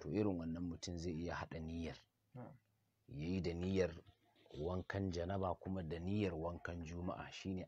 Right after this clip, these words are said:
Speaker 1: at-tashriku fin niyya. Ya halatta ya haɗa niyya. Wato ya niyya wancan ya niyya wannan duk ya yi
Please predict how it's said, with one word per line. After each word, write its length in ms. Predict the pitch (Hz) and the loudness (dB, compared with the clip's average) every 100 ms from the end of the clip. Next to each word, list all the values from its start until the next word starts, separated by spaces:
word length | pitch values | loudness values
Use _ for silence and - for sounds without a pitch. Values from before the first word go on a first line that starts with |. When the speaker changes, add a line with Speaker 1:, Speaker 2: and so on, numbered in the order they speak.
| - | -8
Speaker 1:
at-tashriku 680 | - - - 82 90 - | -8 -8 -6 -4 -4 -6
fin 240 | - 78 78 | -8 -8 -6
niyya. 280 | 82 71 71 | -6 -6 -4
Ya 160 | 87 90 | -2 0
halatta 460 | 85 87 - - | 0 -4 -2 -2
ya 160 | 82 71 | -2 -2
haɗa 240 | - 80 | -4 -4
niyya. 380 | 85 85 87 78 - - _ _ _ _ - | -6 -4 -2 -4 -8 -20 _ _ _ _ -12
Wato 260 | - - | -12 -6
ya 200 | - 80 | -4 0
niyya 260 | 98 120 113 | 6 8 8
wancan 420 | 104 113 - 95 | 6 2 0 0
ya 80 | 85 | 0
niyya 260 | 95 104 95 | 2 2 2
wannan 340 | 92 92 90 | 2 0 0
duk 100 | 95 | 2
ya 140 | 107 92 | 4 2
yi 220 | 85 80 | 0 -6